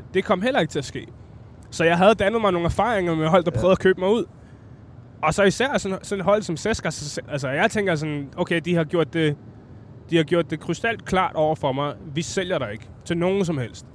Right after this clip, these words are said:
Speaker 1: Medmindre det er et N B A-hold, og de tilbyder en million dollars for dig, så sælger vi dig ikke." Og så havde jeg bare, så jeg var sådan, "Jamen, fedt, at, øh, at, at der er interesse, at de gerne, at de er villige til at, til at gerne vil købe mig ud," men, men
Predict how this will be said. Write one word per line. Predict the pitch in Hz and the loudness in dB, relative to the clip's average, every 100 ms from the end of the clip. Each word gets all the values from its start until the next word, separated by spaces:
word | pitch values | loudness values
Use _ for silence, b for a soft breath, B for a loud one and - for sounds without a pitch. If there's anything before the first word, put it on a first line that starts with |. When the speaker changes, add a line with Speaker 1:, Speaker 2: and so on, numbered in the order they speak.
| - | -10
Speaker 1:
Medmindre | 151 180 214 220 | -2 2 2 2
det | 190 | 2
er | 175 | 2
et | 165 | 0
N | |
B | |
A-hold, | 165 190 170 165 160 - - | 0 2 2 0 -2 -4 -2
og | 151 | -2
de | |
tilbyder | 147 170 165 170 | 0 -2 0 0
en | 151 | 0
million | 147 156 180 | 0 -2 -2
dollars | 151 143 147 | -2 0 -2
for | - 139 | -2 -4
dig, | 143 - B B | -4 -8 B B
så | - | -8
sælger | 151 175 165 | 0 0 2
vi | 143 | -2
dig | 107 | -4
ikke." | 107 - - - - - - - - - - - | -10 -18 -20 -20 -20 -20 -20 -20 -20 -20 -8 -2
Og | 160 | 0
så | 190 | 4
havde | 208 | 4
jeg | 180 | 6
bare, | 170 190 - | 6 4 2
så | - | -2
jeg | 175 220 | 0 2
var | 226 | 0
sådan, | 185 170 160 147 147 | -2 -6 -6 -10 -12
"Jamen, | 143 196 202 180 165 | 0 2 2 0 -6
fedt, | - 202 - | -6 -8 -2
at, | 165 147 - | -4 -4 -4
øh, | 147 139 131 | 0 0 -2
at, | 127 - - | -6 -12 -12
at | 135 131 - | -12 -12 -4
der | |
er | 135 156 | 0 0
interesse, | 147 156 143 139 - 180 | 0 -4 -4 -4 -4 -4
at | 147 | -6
de | 139 | -6
gerne, | 139 143 151 | -4 -4 -4
at | 135 | -6
de | 131 | -4
er | |
villige | 131 165 170 | -4 -2 -4
til | - | -2
at, | 143 131 120 127 B B B B - | -2 -2 -4 -6 B B B B -4
til | 147 | 0
at | |
gerne | 151 151 | 2 2
vil | 135 | 0
købe | 170 180 | 2 2
mig | 170 | 4
ud," | 202 214 | 6 6
men, | 185 160 156 156 151 | 4 -2 -2 -2 -4
men | 151 143 143 | -4 -4 -6